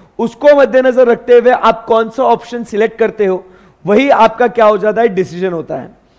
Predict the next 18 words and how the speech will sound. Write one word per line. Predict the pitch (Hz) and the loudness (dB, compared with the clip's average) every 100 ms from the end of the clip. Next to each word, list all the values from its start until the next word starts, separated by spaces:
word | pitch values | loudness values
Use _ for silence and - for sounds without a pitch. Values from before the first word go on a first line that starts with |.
| _ _ | _ _
अलग-अलग | 180 214 226 233 | 2 4 4 2
इकोनॉमिस्ट | 220 196 220 220 220 214 | 0 -2 -4 -6 -8 -6
ने | 220 | -4
इसके | 208 220 | -4 -2
बारे | 208 208 | -2 -2
में | 220 | -2
कहा | 214 208 214 | -2 2 4
है | 220 | 4
कि | 220 226 | 0 -6
बिजनेस | 196 175 214 185 | -6 -6 -10 -10
इकोनॉमिक | 185 220 214 | -6 -4 -4
डिसीजन | 175 175 214 226 | -6 -6 -4 -4
मेकिंग | 220 233 226 | -6 -6 -2
है, | 214 208 - 240 220 - | -2 -2 -10 -20 -12 -2
it | 190 | 0
is | 247 240 | 0 -4
what? | 196 226 208 151 - - | 0 0 0 -6 -20 -4
Business | 170 202 196 233 | 0 0 0 -4